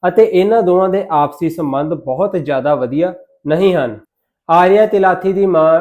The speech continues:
ਪੁਲਿਸ ਨੂੰ ਦੱਸਦੀ ਹੈ ਕਿ ਛੱਬੀ ਜੂਨ ਨੂੰ ਸਾਰਾ ਦਿਨ ਆਰਿਆ ਖੇਡਦੀ ਰਹੀ ਅਤੇ ਬਹੁਤ ਜ਼ਿਆਦਾ ਥੱਕ ਗਈ। ਸ਼ਾਮ ਨੂੰ ਉਹ ਜਲਦੀ ਹੀ ਸੌਂ ਗਈ ਤੇ ਉਸ ਦੇ ਨਾਲ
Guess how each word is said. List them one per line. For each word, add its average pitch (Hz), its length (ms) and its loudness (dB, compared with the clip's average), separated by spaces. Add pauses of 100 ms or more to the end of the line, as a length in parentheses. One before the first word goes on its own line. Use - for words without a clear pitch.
ਪੁਲਿਸ 185 340 -6
ਨੂੰ 208 180 -2
ਦੱਸਦੀ 156 460 -2
ਹੈ 139 160 -2
ਕਿ 160 160 -4
ਛੱਬੀ 160 480 -2
ਜੂਨ 151 280 -2
ਨੂੰ 147 240 -4 (460)
ਸਾਰਾ 190 280 4
ਦਿਨ 151 280 0 (200)
ਆਰਿਆ 156 340 2
ਖੇਡਦੀ 196 440 0
ਰਹੀ 165 280 2 (380)
ਅਤੇ 226 160 4
ਬਹੁਤ 165 300 2
ਜ਼ਿਆਦਾ 147 260 0
ਥੱਕ 131 280 -8
ਗਈ। 117 240 -10 (380)
ਸ਼ਾਮ 190 380 2
ਨੂੰ 196 160 2
ਉਹ 196 200 0
ਜਲਦੀ 156 340 2
ਹੀ 196 120 2
ਸੌਂ 156 280 0
ਗਈ 165 220 0
ਤੇ - 160 -8
ਉਸ 151 180 -6
ਦੇ 175 140 -4
ਨਾਲ 151 320 -2